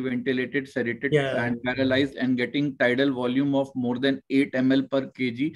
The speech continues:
Speaker 2: Yes.
Speaker 1: in a normal sinus rhythm with a normal R V. So actually, when they studied it in Europe, they found less than eighteen percent of patients are eligible, uh,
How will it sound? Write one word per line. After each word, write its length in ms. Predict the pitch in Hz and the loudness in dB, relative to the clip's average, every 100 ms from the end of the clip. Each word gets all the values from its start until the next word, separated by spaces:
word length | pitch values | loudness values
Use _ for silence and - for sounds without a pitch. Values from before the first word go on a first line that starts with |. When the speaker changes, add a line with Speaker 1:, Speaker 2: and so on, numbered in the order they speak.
| - | -8
Speaker 2:
Yes. 160 | 147 143 160 | -2 4 4
Speaker 1:
in 160 | 190 - 151 | 4 0 0
a 20 | 143 | 4
normal 360 | 131 135 151 160 156 | 4 4 2 0 2
sinus 360 | 135 139 147 143 135 | 2 2 -2 -2 -2
rhythm 340 | 135 165 156 117 | 0 -2 0 4
with 180 | 170 170 - 156 | 4 4 2 4
a 20 | |
normal 600 | 147 135 135 147 160 170 - _ | 4 6 6 4 2 0 -6 _
R 220 | 123 127 | 2 2
V. 160 | 131 135 110 - - _ 160 | 4 4 2 -6 -20 _ -2
So 100 | 165 135 | 2 2
actually, 320 | 135 180 202 175 | 2 2 4 4
when 100 | 170 170 | 4 2
they 60 | - | 2
studied 320 | 147 135 156 | 0 2 2
it 120 | 170 175 | 0 -2
in 60 | 175 147 | -2 0
Europe, 220 | 143 156 | 0 -2
they 120 | 165 160 | -2 -2
found 180 | 156 156 | -2 0
less 100 | 143 147 | 0 0
than 100 | 170 - 135 | -4 0 0
eighteen 260 | 139 160 151 | 2 0 0
percent 280 | 143 156 156 | -2 -2 -4
of 80 | 147 | -2
patients 380 | 139 131 151 143 147 | -4 -2 -6 0 0
are 100 | 147 - - _ - | 0 -8 -20 _ 4
eligible, 500 | 131 151 156 170 190 202 - _ _ - | 6 8 6 6 4 2 -4 _ _ -2
uh, 140 | 147 | 2